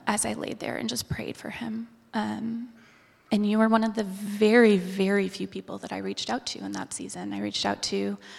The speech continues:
two friends who could help with Beckett, our oldest.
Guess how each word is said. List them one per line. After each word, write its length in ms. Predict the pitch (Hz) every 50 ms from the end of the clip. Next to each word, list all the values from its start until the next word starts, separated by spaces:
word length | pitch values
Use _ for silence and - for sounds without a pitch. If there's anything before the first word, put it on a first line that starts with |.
| - - - - -
two 140 | - - 269
friends 500 | - - 339 415 480 480 - - - - - -
who 100 | 247 233
could 480 | 233 - 240 226 220 214 214 208 - - - - - - -
help 280 | - 262 247 254 -
with 160 | - 233 - -
Beckett, 340 | 233 233 - - 403 427 -
our 120 | 226 214 -
oldest. 560 | - 208 208 285 349 381 - - - - -